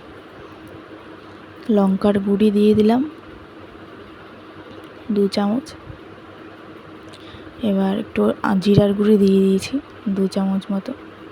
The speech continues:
এবার দেবো ধনিয়া গুঁড়ি। তো দেখো, একটু জল দিয়ে আমি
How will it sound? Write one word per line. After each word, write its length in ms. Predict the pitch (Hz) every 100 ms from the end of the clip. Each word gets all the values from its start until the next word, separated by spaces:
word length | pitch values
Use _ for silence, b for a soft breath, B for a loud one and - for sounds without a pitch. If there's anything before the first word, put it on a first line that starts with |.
| - - - - - - - - - - - -
এবার 140 | 202 196 202
দেবো 140 | 226 233
ধনিয়া 260 | 220 196 196
গুঁড়ি। 180 | 190 196 208 - - - - - - - - - - - - - - - - - - - 98 95 104 101 - - - - - - - - - - - - - - - - - - - - - - - - - - -
তো 60 | 226
দেখো, 140 | 220 226
একটু 120 | 226 220
জল 180 | 214 202 202
দিয়ে 160 | 220 285 381 240
আমি 140 | 196